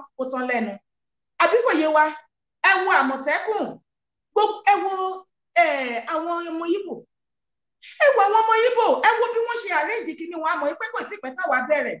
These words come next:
But ẹ jẹ́ ká lẹ́rìn bá ṣe máa máa arrange nǹkan wa. Àwa Yorùbá, àsìkò tá a máa ní láti máa ṣe nǹkan, anything tá a bá fẹ́ ṣe, ká mú lọ́kùnkúndùn, ká má máa ṣe nǹkan tiwa ní yánmayànma.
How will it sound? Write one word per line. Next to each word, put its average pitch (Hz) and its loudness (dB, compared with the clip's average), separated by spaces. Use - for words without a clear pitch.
But 302 4
ẹ 320 2
jẹ́ 381 -6
ká 330 0
lẹ́rìn 247 -4
bá 269 0
ṣe 277 -4
máa 262 0
máa 254 2
arrange 254 -6
nǹkan 208 -6
wa. 208 0
Àwa 339 4
Yorùbá, 285 2
àsìkò 349 -4
tá 370 -4
a 359 -2
máa 349 0
ní 403 0
láti 415 0
máa 302 2
ṣe 262 -4
nǹkan, 262 2
anything 453 -2
tá 262 -2
a - 0
bá 285 4
fẹ́ 285 -2
ṣe, 240 -6
ká 311 0
mú 285 0
lọ́kùnkúndùn, 269 -4
ká 330 0
má 415 4
máa 277 0
ṣe 277 -6
nǹkan 247 -4
tiwa 262 0
ní 285 -2
yánmayànma. 220 0